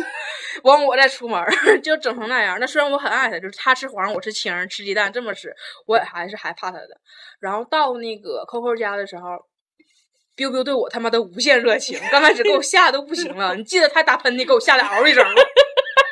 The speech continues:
你记得吗？那个，就是他家，他家，他家biu biu是那啥，就是我俩在那个山底下等biu biu，biu biu正好从上山，上山遛弯儿去了。然后biu biu看见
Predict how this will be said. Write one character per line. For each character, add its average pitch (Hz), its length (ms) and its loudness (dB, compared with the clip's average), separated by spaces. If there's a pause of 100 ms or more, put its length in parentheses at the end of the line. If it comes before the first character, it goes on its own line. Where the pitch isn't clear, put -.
(380)
你 339 60 -2
记 359 60 -4
得 359 60 8
吗？ 349 260 10
那 320 80 6
个， 294 80 4 (1500)
就 403 60 -2
是 427 60 4 (420)
他 440 120 2
家， 415 260 4
他 392 120 -6
家， 415 120 4
他 381 120 -2
家 392 120 -2
biu 381 120 -2
biu 381 120 -2
是 370 80 -4
那 370 140 -2
啥， 247 220 -2
就 277 60 -16
是 339 80 -4 (200)
我 254 140 0
俩 226 420 -2 (280)
在 330 200 2
那 285 80 -8
个 277 80 -10
山 302 260 -2
底 196 140 -18
下 208 80 -6
等 190 180 -6
biu 214 140 -4
biu，biu 190 220 -6
biu 254 180 -6
正 277 100 -6
好 240 100 -8
从 - 120 -12
上 277 160 -6
山， 240 220 -6
上 277 180 -6
山 233 200 0
遛 240 120 -4
弯 185 160 -8
儿 175 60 -14
去 175 60 -16
了。 - 120 -16 (480)
然 240 100 0
后 285 80 2
biu 302 120 -12
biu 311 100 -8
看 339 240 0
见 277 100 -8